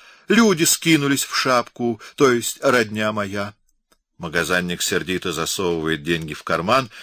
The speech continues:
и молча удаляется в темноту. Подвыпивший, с засаленными губами Терешка, что как раз уплетал поросёнка, и вправду встречает магазинник словно родню,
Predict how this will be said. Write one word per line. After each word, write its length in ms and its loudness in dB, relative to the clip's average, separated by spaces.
и 80 -6
молча 440 0
удаляется 680 -2
в 80 -20
темноту. 600 -10
Подвыпивший, 840 0
с 80 -14
засаленными 840 0
губами 500 0
Терешка, 720 -2
что 240 -4
как 220 -2
раз 240 2
уплетал 440 -2
поросёнка, 720 -2
и 80 -2
вправду 680 -4
встречает 640 -4
магазинник 720 -4
словно 400 -6
родню, 500 -4